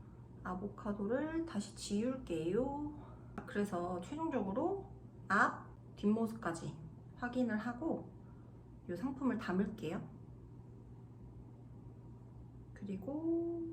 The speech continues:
주문하기를 누르면, 자, 홈에 들어가시면은 맨 위에 여기 커스텀 장바구니가 있어요. 커스텀 장바구니 보시면은 레귤러 필 라운드 반팔 구천오백 원에 앞에 구천 원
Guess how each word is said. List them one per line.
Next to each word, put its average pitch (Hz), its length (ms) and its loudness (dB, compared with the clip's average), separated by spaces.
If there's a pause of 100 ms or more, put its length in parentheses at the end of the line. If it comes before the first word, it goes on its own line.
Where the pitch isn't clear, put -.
주문하기를 202 680 6
누르면, 170 520 4 (580)
자, 214 380 2
홈에 339 280 8
들어가시면은 208 680 8
맨 359 200 8
위에 208 220 8
여기 185 320 4
커스텀 427 500 4
장바구니가 214 720 8
있어요. 151 400 -2 (360)
커스텀 359 380 10
장바구니 220 560 10
보시면은 190 640 8
레귤러 269 420 8
필 269 140 8
라운드 202 300 10
반팔 202 320 8
구천오백 190 640 6
원에 247 440 8 (300)
앞에 277 440 6
구천 220 460 4
원 392 360 10